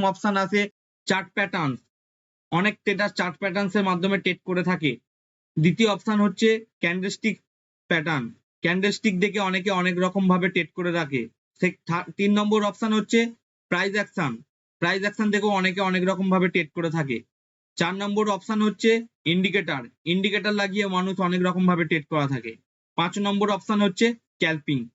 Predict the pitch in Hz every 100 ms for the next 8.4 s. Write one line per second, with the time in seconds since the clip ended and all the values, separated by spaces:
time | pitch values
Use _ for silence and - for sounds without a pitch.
0 | _ _ 170 165 175 196 185 202 180 170
1 | 170 170 160 143 139 127 117 - _ _
2 | _ _ _ _ _ 175 196 202 208 208
3 | 208 196 180 202 196 180 180 185 190 202
4 | 180 196 175 185 175 135 - _ 160 190
5 | 202 190 202 202 196 170 202 196 214 190
6 | 170 - 220 165 175 185 156 196 - 196
7 | 185 202 - 190 151 180 - 202 208 180
8 | 170 196 202 202